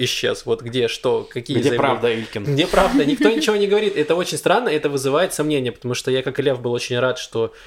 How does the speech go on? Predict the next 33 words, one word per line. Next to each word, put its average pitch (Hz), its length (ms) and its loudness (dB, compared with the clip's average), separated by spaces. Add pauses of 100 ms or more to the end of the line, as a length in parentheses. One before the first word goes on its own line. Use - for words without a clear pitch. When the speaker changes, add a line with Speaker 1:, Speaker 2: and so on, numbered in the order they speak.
(260)
Speaker 1:
э, 113 460 0
Сар, 131 200 0
значит, 117 200 -8
сделал 120 200 2
отдельную 113 300 -4
партию, 156 380 2
что - 120 -6
какие-то 120 280 -8
движения 123 380 0
произошли 120 460 -4
не 117 180 -4
только 120 280 -2
в - 40 0
объединённом 117 380 -2
списке, - 360 -8
но 113 100 -4
ещё 117 280 -4
и 113 140 -4
в 110 120 -10
Ликуде 160 460 -2
что-то - 220 -10
происходит. 120 480 -2 (360)
И 147 60 0
я 151 60 6
думал, 143 180 2
ну, 131 80 -2
щас 190 300 0
мы 151 140 2
узнаем, 131 600 0
что, 139 460 0
что, - 280 0
как, 127 280 0
где. 117 360 -2